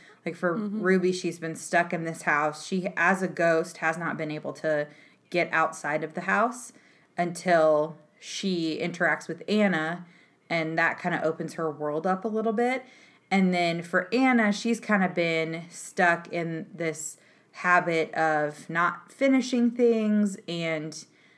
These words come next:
Speaker 1: um, not really expressing her emotions and, um, hasn't found a successful career, hasn't been successful in love. And so, um, she's just trying to get her life on track. And so the two of them really form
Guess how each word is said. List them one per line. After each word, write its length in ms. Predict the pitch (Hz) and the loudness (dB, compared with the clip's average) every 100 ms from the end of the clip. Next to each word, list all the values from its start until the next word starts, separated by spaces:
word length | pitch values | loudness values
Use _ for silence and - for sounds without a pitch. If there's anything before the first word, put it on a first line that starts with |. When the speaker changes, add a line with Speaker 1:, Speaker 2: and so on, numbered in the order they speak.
| _ _ | _ _
Speaker 1:
um, 320 | 165 151 143 165 | -8 -8 -8 -2
not 240 | 175 143 | 0 0
really 180 | 170 160 | 0 -2
expressing 580 | - - 180 165 175 151 | -4 -4 -2 -2 -4 -8
her 200 | 156 156 | -6 -2
emotions 1000 | 180 240 226 226 226 220 208 202 196 180 | 4 4 4 2 0 2 2 2 0 -2
and, 320 | 151 147 147 - - - _ | -4 -4 -8 -14 -20 -20 _
um, 240 | 160 147 139 | -14 -12 -8
hasn't 340 | 175 170 - | -8 -8 -4
found 200 | 175 165 | -2 -2
a 60 | 160 | -4
successful 480 | - - 175 175 151 | -10 -8 -6 -6 -6
career, 440 | 185 165 240 240 | -4 0 2 4
hasn't 320 | 220 180 165 | 2 -2 -4
been 140 | 165 156 | -8 -8
successful 600 | - - 165 - 156 151 | -12 -8 -8 -8 -6 -6
in 180 | 151 160 | -4 0
love. 460 | 214 214 208 202 | 4 6 6 4
And 200 | 180 175 | 0 -6
so, 420 | - 170 160 151 151 - - _ _ | -4 0 2 0 -4 -14 -20 _ _
um, 200 | 156 147 | -6 -6
she's 260 | - 202 180 | -4 -4 -2
just 160 | 185 - | -2 -2
trying 160 | 175 | -2
to 60 | 170 | -2
get 200 | 165 143 | -4 -4
her 180 | 165 156 | -2 0
life 280 | 151 147 | 0 -2
on 140 | 143 135 | -6 -10
track. 560 | - 202 160 143 139 - | -2 2 2 2 -2 -6
And 160 | 165 | -8
so 260 | 165 170 160 | -2 0 0
the 120 | 160 | -2
two 220 | 170 196 175 | -2 0 0
of 120 | 151 | 0
them 280 | 160 160 156 | -2 -2 -4
really 460 | 151 147 143 156 - _ _ _ _ | -4 -4 -4 -8 -12 _ _ _ _
form 600 | - 180 175 165 160 160 | -4 0 2 2 0 -4